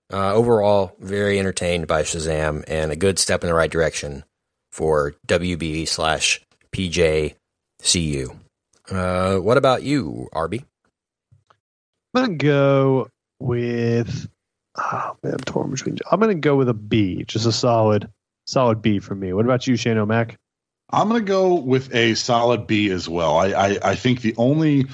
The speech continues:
Speaker 3: like we talked about, it's just, it's, I don't think I'm the target market for this movie, and I just don't know how well I'm going to, or how often I'm gonna rewatch it. But all that to say, I still thought it was a technically well-made film, and I think it was super enjoyable. So I think to give it anything less than a B would be,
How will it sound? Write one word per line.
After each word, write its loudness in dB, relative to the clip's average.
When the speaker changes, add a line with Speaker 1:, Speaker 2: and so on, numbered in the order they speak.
Speaker 3:
like 2
we 2
talked 2
about, 0
it's -4
just, 0
it's, -2
I 4
don't 2
think 2
I'm 4
the 0
target 2
market 0
for -4
this 0
movie, 4
and -4
I 0
just 0
don't 4
know 4
how 2
well 4
I'm 0
going 0
to, 2
or 0
how 4
often 0
I'm 0
gonna -2
rewatch 2
it. -2
But 2
all 2
that 2
to 2
say, 2
I 0
still 0
thought 2
it 2
was 0
a 0
technically -2
well-made 2
film, 0
and 0
I 4
think 0
it 0
was 0
super 2
enjoyable. 4
So 2
I -4
think 0
to 2
give 2
it 4
anything 2
less 2
than 2
a 2
B 2
would -2
be, -2